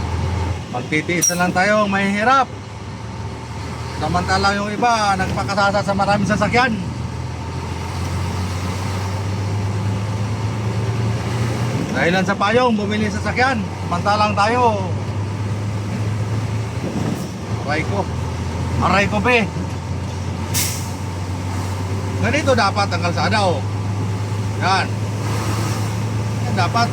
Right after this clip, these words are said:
makinis. Para hindi naman halatang nakurakot yung pampagawa.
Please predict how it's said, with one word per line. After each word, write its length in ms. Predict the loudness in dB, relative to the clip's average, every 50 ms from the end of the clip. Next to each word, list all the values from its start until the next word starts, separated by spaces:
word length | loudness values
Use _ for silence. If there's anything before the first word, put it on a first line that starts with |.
| 0 0
makinis. 480 | 0 0 0 2 2 2 2 2 0 0 -2 0 -2 -2 -2 -2 -2 -2 -2 -2 -2 -2 -2 -2 -2 -2 -2 -2 -2 -2 0 -2 0 0 0 0 0 0 0 0 0
Para 220 | 2 2 2 4 4 4 4 4 4 4 4 4 4 2 2 2 2 0 0 0 0 0 0 0 0 0 0 0 0 0 0 0 0 0 0 2 2 2 2
hindi 120 | 2 4 4
naman 240 | 4 4 4 4 4
halatang 520 | 4 4 2 2 2 2 2 2 2 2 0 -2 -2 -2 -2 -2 -2 -2 -2 -2 -2 -2 -2 -2 -2 -2 -2 -2 -2 -2 0 0
nakurakot 580 | 0 2 2 4 4 4 4 4 2 2 0 0 -2
yung 140 | -2 -2 -2
pampagawa. 560 | -2 -2 -2 -2 0 0 2 2 2 2